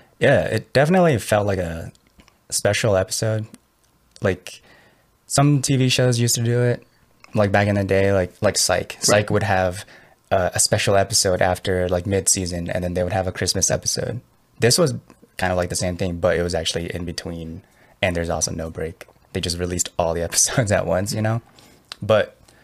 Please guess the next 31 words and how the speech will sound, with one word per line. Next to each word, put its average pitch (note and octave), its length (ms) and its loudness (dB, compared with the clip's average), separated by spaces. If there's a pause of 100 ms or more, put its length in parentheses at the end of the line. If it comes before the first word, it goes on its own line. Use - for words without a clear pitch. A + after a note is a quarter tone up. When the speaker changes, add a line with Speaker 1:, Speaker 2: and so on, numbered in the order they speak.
(140)
Speaker 1:
it F#2+ 40 2
was A#2+ 100 4
a C3+ 60 2
good B2+ 120 4
episode. A#2+ 460 -2 (400)
Speaker 2:
It's D3 240 4
crazy B2 540 6
because A2+ 440 6 (140)
I G#2+ 100 6
think - 440 2 (1600)
<laughs> F3+ 220 8
out D3 180 6
of D#3 220 6
all D#3 260 8
my D#3 140 6
years B2+ 460 6
of G2 100 4
watching G2+ 300 4
movies G2 300 4
and G2 120 2
shows, - 320 2 (340)
<laughs> D3+ 280 0
which C3+ 180 4
is, B2+ 340 6
you E3 120 6
know, G#2 140 6
since G#2+ 200 0
I G#2 40 4
was F#2+ 160 2
born, G#2 320 4
essentially, F#2+ 480 0